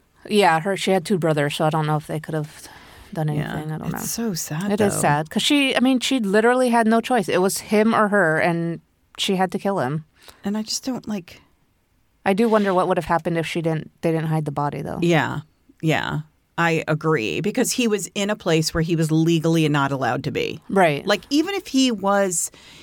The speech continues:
Speaker 2: even if they didn't have a protective order and he showed up there and wasn't allowed to be there based on her parents', you know, story and
Speaker 1: Yeah,
Speaker 2: her
Speaker 1: right.
Speaker 2: story, she still could, in some, in some states, still could have shot him to
Speaker 1: Yeah,
Speaker 2: protect
Speaker 1: that's
Speaker 2: herself.
Speaker 1: true.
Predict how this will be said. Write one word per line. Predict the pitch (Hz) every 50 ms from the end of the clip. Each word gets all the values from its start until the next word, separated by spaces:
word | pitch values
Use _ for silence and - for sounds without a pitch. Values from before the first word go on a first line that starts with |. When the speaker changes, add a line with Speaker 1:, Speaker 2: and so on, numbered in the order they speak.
| - - _ _
Speaker 2:
even | - 247 262 269 330 320
if | 320 269 - - - - - _ _ _ _ _ _ _ _ _ _ _ _ _ _ _ _ _ _ _ _ _ _ _ _ _ _ -
they | 185 214 220
didn't | 214 285 330 392
have | 359 247 175
a |
protective | 160 - 175 160 156 - 135
order | 131 127 98 87 131 135 107
and | - - 175 185
he | 185 190 226 226
showed | 220 - - 190 170 170 160
up | 175 208 -
there | - - - 64 80 110 - 196 - _ _ _ _ -
and | 175 175
wasn't | 180 180 175 175 170
allowed | 170 160 156 151 156 151
to | 156
be | 127 151 196 196
there | 139 - - - 151 156
based | 156 151 143 - -
on | 151 143
her | 160 165 160
parents', | 156 - 156 143 143 139 139 135 - - - -
you | - 151
know, | 135 98
story | - - - 147 139 135 127 120 113 135
and | 135 214 -
Speaker 1:
Yeah, | 202 190 170
Speaker 2:
her | 165
Speaker 1:
right. | 160 170 170
Speaker 2:
story, | 165 135 113 104 110 147 170 - - - - - _ _ -
she | - - 220
still | 220 - - - 196 202 226 233
could, | - - 202 190
in | 165 110 156
some, | 156 147 175 185 214 214 208 - - _ _ _ _ _ _ - -
in | - 165 160
some | 156 - 196 196 202 202 202 196 - -
states, | - - - 185 165 160 170 -
still | - - - 208 233
could | 226 202 147
have | -
shot | - 147 151 196 208
him | 147 104 143 196 220 220 - _ _ _ _ _ _ -
to | 202
Speaker 1:
Yeah, | 220 214 190
Speaker 2:
protect | 180 196 233 - -
Speaker 1:
that's | - 220 202
Speaker 2:
herself. | 151 160 -
Speaker 1:
true. | 247 233 196 175 170 185